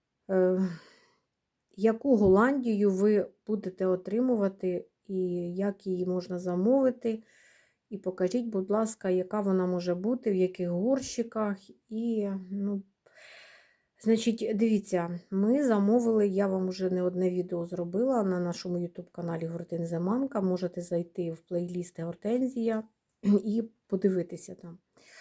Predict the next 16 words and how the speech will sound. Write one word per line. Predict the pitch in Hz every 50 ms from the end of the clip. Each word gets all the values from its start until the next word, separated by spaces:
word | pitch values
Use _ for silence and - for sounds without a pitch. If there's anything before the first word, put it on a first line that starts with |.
| - - - - _ _
Я | 185 180 - 220 226 226
просто | 220 - 202 190 - - 208
зараз | 185 - 196 185 185 180 -
витягла | 196 196 190 185 180 170 170 175 170
вам | 180 175 170 175
з | - -
хранилища | - 180 180 180 175 170 165 160 160 - - - - 165 170 180 190 175 -
горщики, | - 185 175 175 - - - 226 226 - 294 339 - - - - - _ _ -
які | 190 185 190 - 247
ми | 254 247 226
отримували | 233 - 196 185 - 185 180 175 175 190 202 226 226 240 254 269 277 302 311 311 - - _ _ _
в | - _ _
прошлому | - 220 220 214 - - 202 190 190 185 185 190
році, | 185 175 175 185 - - - - 277 311 320 - _ - - - - _ _ _ _ _ _ _ _ -
е, | 170 175 175 180 180 - - - -
е, | 170 170 175 170 170 170 170 170 170 175 175 170